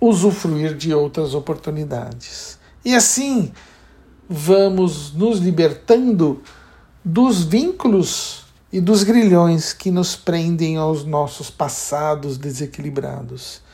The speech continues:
alçando o voo ao futuro celestial. Estamos plantando a nossa primeira semente, ou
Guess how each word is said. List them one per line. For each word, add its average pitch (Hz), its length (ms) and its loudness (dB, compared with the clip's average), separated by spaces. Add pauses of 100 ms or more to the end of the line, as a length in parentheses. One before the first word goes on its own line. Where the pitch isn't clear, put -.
(360)
alçando 208 680 4
o 240 40 0
voo 175 580 4 (360)
ao 185 280 4
futuro 175 1000 -4
celestial. 147 880 -2
Estamos 185 580 2
plantando 151 760 -4
a 156 100 -2
nossa 143 340 -6
primeira 139 560 -6
semente, 131 640 -8
ou 185 300 4